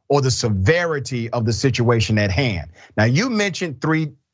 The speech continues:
things in particular: universal background checks, red flag laws,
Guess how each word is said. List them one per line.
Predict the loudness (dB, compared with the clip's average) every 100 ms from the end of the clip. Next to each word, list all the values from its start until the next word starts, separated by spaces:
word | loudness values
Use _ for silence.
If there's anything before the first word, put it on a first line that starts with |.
| _ _ 2
things | 2 2 2
in | 0
particular: | -2 0 0 0 -8
universal | -2 0 2 2 0 0
background | 0 0 0 -2 -2 -2
checks, | 0 0 -2 -12 -14 _ _ _
red | 2 4 4 0
flag | 0 2 2 0
laws, | -2 -2 -2 -2 -4